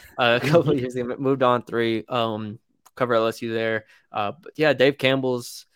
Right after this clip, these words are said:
Speaker 1: uh, Tex-, Texas basketball. That's really obviously what, what we do and what we've poured a lot of time into, um, over the offseason, and now getting back into the season. We'll be back in two,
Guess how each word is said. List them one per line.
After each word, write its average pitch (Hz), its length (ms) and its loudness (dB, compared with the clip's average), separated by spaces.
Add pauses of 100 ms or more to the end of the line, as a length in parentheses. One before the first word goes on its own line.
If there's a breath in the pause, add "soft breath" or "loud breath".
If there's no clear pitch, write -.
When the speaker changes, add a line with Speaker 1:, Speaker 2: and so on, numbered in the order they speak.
(320)
Speaker 1:
uh, 113 160 -6
Tex-, - 380 -8
Texas 120 240 -4
basketball. 113 460 -4
That's 113 280 -4
really 117 460 -2 (160)
obviously 117 380 -8
what, 110 340 -4
what 117 160 -4
we 117 120 -6
do 113 120 -6
and 113 100 -4
what 95 120 -4
we've 113 260 -8 (720)
poured 151 200 4
a 143 60 4
lot 139 180 8
of 123 120 -6
time 131 420 0
into, 117 640 -4 (180)
um, 117 380 -2
over 123 220 -4
the 120 80 0
offseason, 120 500 -2
and 113 100 -6
now 113 240 0
getting 117 280 -6
back 113 180 -2
into 117 180 -10
the 113 100 -8
season. 113 280 -8
We'll 110 100 -4
be 113 120 -4
back 113 280 -4
in 110 240 -8 (160)
two, - 200 -12